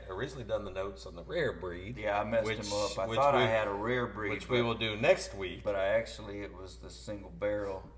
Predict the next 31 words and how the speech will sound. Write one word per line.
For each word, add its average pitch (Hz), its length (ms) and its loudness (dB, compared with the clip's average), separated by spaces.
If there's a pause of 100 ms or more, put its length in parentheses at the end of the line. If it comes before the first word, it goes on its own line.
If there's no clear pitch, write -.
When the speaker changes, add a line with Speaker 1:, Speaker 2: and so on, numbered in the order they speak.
(380)
Speaker 2:
select - 720 0
that 90 160 -8
I 87 60 -6
got 92 320 -2
Speaker 1:
So, - 80 -4
Speaker 2:
talked 90 80 0
Speaker 1:
so 98 200 0
we'll 135 180 2
Speaker 2:
into. 117 120 -4
Speaker 1:
bring 139 280 6
you 117 260 0 (120)
the 101 100 -6
rare 165 280 4
breed 107 340 -2
next 175 360 0
week. 85 180 -6 (140)
This, 180 400 2 (240)
this 165 200 2
also 139 420 6
is 123 200 2
an 123 120 0
eight-year-old. 110 880 0 (600)
It, 101 180 -8
it's 101 180 -6
aged 101 340 -4
eight 117 240 -2
years, 95 460 -6 (200)
just - 160 -12
like 98 280 -4
the 113 40 -8
Long 101 300 2